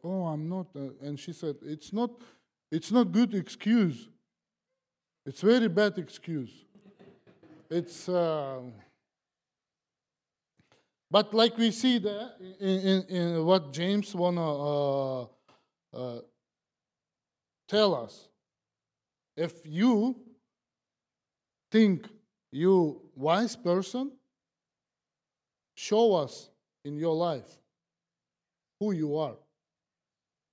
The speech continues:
Sometimes people can say something, yeah? "I'm a good singer," but they take micro-, microphone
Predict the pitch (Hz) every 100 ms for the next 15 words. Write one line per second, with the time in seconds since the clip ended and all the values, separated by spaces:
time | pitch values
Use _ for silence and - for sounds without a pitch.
0 | _ _ _ - 254 262 277 240 - -
1 | 247 269 240 - 220 202 185 170 156 -
2 | 226 208 - 180 180 135 123 147 208 -
3 | _ _ _ _ _ _ _ _ _ 156
4 | 175 151 190 190 190 196 190 208 214 _
5 | 135 143 131 151 151 143 - 180 180 165
6 | 180 202 196 151 151 185 202 220 226 226